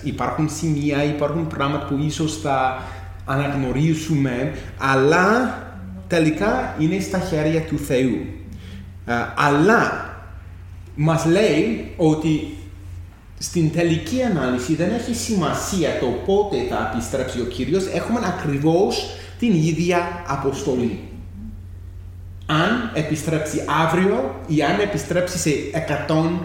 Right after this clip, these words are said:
χίλια χρόνια, δεν ξέρουμε. Έχουμε την ίδια αποστολή. Και τι είναι η αποστολή; Βρίσκεται στο εδάφιο οκτώ. «Αλλά θα πάρετε δύναμη όταν έρθει επάνω σας το Άγιο Πνεύμα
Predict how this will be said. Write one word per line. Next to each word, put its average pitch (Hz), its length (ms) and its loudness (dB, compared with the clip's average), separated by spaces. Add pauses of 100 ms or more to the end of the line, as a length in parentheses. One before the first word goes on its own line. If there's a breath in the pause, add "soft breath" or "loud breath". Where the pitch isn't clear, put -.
(300 loud breath)
χίλια 185 760 2
χρόνια, 196 200 2
δεν 226 160 4
ξέρουμε. 131 640 0 (1400)
Έχουμε 160 320 2
την 175 220 4
ίδια 196 420 2
αποστολή. 165 640 2
Και 147 100 0
τι 214 340 4
είναι 196 120 4
η 165 240 4
αποστολή; 156 800 0
Βρίσκεται 214 560 2
στο 220 180 2
εδάφιο 151 580 2
οκτώ. - 540 2 (320 loud breath)
«Αλλά 165 280 4
θα 143 140 4
πάρετε 214 460 2 (200)
δύναμη 160 440 4 (120)
όταν 165 240 4
έρθει 214 380 2
επάνω 196 340 2
σας 220 260 0
το 170 120 4
Άγιο 151 320 4
Πνεύμα 135 680 0